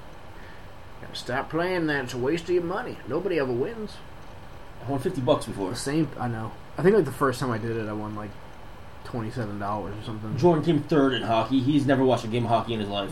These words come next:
Speaker 1: But he won three dollars. He played, like, ten cents.
Speaker 2: That's, that's insane money, man.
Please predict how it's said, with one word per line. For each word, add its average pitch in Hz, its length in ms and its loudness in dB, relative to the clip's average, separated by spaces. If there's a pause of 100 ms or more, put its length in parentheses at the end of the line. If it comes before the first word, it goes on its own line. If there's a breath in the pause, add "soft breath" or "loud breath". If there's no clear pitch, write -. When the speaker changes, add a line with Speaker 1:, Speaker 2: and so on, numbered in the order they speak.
Speaker 1:
But 160 100 8
he 147 60 8
won 143 200 2
three 127 300 0
dollars. 110 380 -2 (920)
He 156 80 -6
played, 175 240 4
like, 151 220 2
ten 139 260 -2
cents. 127 420 -6 (2250)
Speaker 2:
That's, - 320 -2 (380)
that's 147 180 -4
insane 139 420 2
money, 123 300 2
man. 98 360 -2